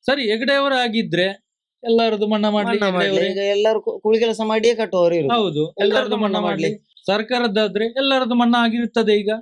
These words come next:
Speaker 2: ಹೌದು.
Speaker 1: ಸ್ಟೇಟ್ಮೆಂಟ್ ಸಿಕ್ಕಿದ್ರೆ ನಿಮ್ಗೆ ಗೊತ್ತಾಗ್ತದೆ.
Speaker 2: ಗೊತ್ತಾಗ್ತದೆ.
Speaker 1: ಕೆಲವರದ್ದು ಅಕೌಂಟ್ ಅಲ್ಲಿ ದುಡ್ಡು ಎಷ್ಟಿದೆ, ಎಷ್ಟಿಲ್ಲ, ಸಾಲ ಎಷ್ಟಿದೆ, ಎಷ್ಟಿಲ್ಲ, ಎಲ್ಲ ಗೊತ್ತಾಗ್ತದೆ ನಿಮಗೆ.
Speaker 2: ಹೌದು.
Speaker 1: ಸಾಲ ಇದೆಯಾ ಇಲ್ವಾ, ಮುಂದಕ್ಕೆ ಬ್ಯಾಂಕ್ ಅಲ್ಲೇ ನೀವು ಹೋಗಿ ಕಟ್ಟಿ.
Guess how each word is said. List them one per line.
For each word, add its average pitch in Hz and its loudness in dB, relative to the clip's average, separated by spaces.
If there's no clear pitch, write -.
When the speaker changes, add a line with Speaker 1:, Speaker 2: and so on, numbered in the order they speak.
Speaker 2:
ಹೌದು. 165 2
Speaker 1:
ಸ್ಟೇಟ್ಮೆಂಟ್ 214 -2
ಸಿಕ್ಕಿದ್ರೆ 220 -2
ನಿಮ್ಗೆ 208 -2
ಗೊತ್ತಾಗ್ತದೆ. 208 -2
Speaker 2:
ಗೊತ್ತಾಗ್ತದೆ. - -8
Speaker 1:
ಕೆಲವರದ್ದು 196 0
ಅಕೌಂಟ್ 196 -2
ಅಲ್ಲಿ 196 0
ದುಡ್ಡು 185 0
ಎಷ್ಟಿದೆ, 202 -2
ಎಷ್ಟಿಲ್ಲ, 190 -2
ಸಾಲ 180 -4
ಎಷ್ಟಿದೆ, 190 -2
ಎಷ್ಟಿಲ್ಲ, 190 -2
ಎಲ್ಲ 202 2
ಗೊತ್ತಾಗ್ತದೆ 175 -4
ನಿಮಗೆ. 165 -2
Speaker 2:
ಹೌದು. 117 -2
Speaker 1:
ಸಾಲ 165 -4
ಇದೆಯಾ 165 -2
ಇಲ್ವಾ, 160 -2
ಮುಂದಕ್ಕೆ 175 0
ಬ್ಯಾಂಕ್ 165 -4
ಅಲ್ಲೇ 185 0
ನೀವು 180 -2
ಹೋಗಿ 165 -4
ಕಟ್ಟಿ. 160 -8